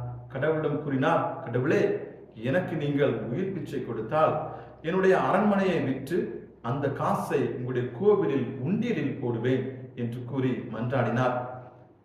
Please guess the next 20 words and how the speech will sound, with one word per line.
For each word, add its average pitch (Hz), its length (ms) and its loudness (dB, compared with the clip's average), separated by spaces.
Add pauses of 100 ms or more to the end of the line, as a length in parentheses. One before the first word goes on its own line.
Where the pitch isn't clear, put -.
(120)
அந்த 123 180 0
காற்று 147 480 0
நீங்கியது, 135 920 -2 (380)
கடல் 156 480 4
கொந்தளிப்பு 160 760 0
அடங்கி 170 300 2
போனது, 131 680 -2 (260)
இவர் 127 580 2
உயிர் 165 280 -2
பிழைத்தார். 117 460 0 (360)
இப்பொழுது 151 840 0
இவருக்கு 135 300 -2
மிகவும் 147 440 -2
கவலையாக 147 540 0
போயிற்று. 120 540 -4 (320)
"ஆகா, 117 600 0 (240)
அவசரப்பட்டு 127 1000 0
மன்றாடி 123 400 0
விட்டோமே, 127 600 -2 (500)
அவசரப்பட்டு 160 840 4